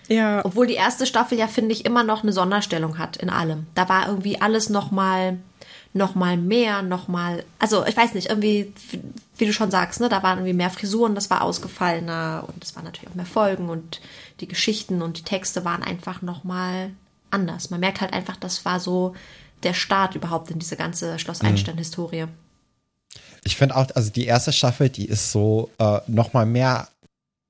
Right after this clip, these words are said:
Speaker 3: kleiner und heimeliger als der Rest von Seelitz, weil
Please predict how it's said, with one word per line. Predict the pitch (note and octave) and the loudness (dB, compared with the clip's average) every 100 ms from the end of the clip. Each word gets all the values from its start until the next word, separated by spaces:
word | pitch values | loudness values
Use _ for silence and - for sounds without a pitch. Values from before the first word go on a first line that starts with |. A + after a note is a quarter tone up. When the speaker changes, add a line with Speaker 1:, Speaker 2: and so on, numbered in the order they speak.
| _ - | _ -4
Speaker 3:
kleiner | - G#2+ C#3+ D3+ C3+ | 0 2 4 2 0
und | A2 - | -2 0
heimeliger | A#2 C3+ A2+ G2 - G#2+ A2 A#2 - | 2 4 2 0 -2 0 2 2 0
als | - G#2+ - - - | 0 2 0 -8 0
der | A2 G2+ | 2 4
Rest | A2+ - - | 2 2 -4
von | - F#2 | 2 2
Seelitz, | F2 F2+ F#2 G2+ G#2 - | 2 2 2 2 2 0
weil | G#2 G2+ G2+ | 2 4 2